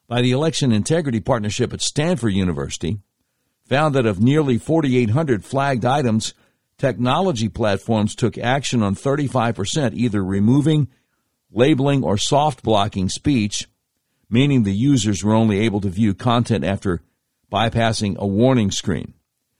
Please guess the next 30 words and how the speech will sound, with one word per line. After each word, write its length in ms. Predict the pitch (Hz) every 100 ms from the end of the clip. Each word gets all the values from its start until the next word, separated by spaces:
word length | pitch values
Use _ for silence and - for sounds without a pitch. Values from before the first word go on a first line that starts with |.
| _ _ _ _ -
The 100 | 107
research 460 | 165 - 160 -
was 100 | 110
done 300 | 127 120 120
in 320 | 98 110 107
consultation 840 | 104 131 123 113 - 175 151 120 117
with 140 | 101
C 220 | - 110
I 160 | 98 98
S 240 | 98 -
A, 320 | 180 120 62 - _ _ _ _ _ _ _ _ -
which 240 | 104 -
is 200 | 82 85
the 240 | 101 85 - -
Cybersecurity 960 | 110 110 101 - 90 - 95 87 87 73
and 100 | 78
Infrastructure 720 | 110 110 98 - 85 - 78
Security 540 | - 76 92 82 73
Agency. 480 | 95 85 73 - - - _ _ _ _ _ _ _
Prior 280 | 170 214 170
to 100 | 147
the 100 | 120
twenty 300 | 139 143 110
twenty 300 | 160 208 139
election, 480 | 95 82 127 147 - _ _ _ _ _ _
tech 280 | - 208 -
companies, 560 | 135 101 95 120 - - _ _ _ _ _ _ _ _
including 520 | 107 - 160 123 107
Twitter, 420 | - 175 208 214 - _ _ _ _
Facebook, 460 | 147 131 - 98